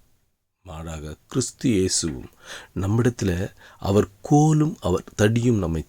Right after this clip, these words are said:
தேற்றுமா. நாம் செய்யும் தவறுகளை அவர் சிறு சிறு கோலும் தடியும், அவர் கோலும் தடியும் நம்மை தட்டி அவர்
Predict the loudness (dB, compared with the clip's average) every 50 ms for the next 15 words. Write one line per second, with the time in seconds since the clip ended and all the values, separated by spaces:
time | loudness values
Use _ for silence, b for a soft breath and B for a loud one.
0 | _ 2 2 2 2 0 -4 -4 -4 -4 -4 -2 0 0 2 2 2 0 -2 -2
1 | -6 -4 -2 0 2 2 4 4 4 4 2 2 2 2 0 0 -2 -4 B B
2 | B B B B 0 4 4 4 4 4 2 2 2 2 4 4 4 2 0 -4
3 | -10 -4 4 8 8 10 10 8 6 4 0 0 0 0 0 0 -2 -2 -2 0
4 | 0 0 0 0 -2 -2 0 2 4 6 6 6 4 2 0 -2 -2 0 0 0
5 | 0 0 -2 -2 -2 -4 -4 -6 -10 -8 -4 -2 -2 0 -2 -2 -4 _ -6 -6
6 | -6 -8 _ _ -6 -4 -4 -6 -6 -6 -6 -6 -6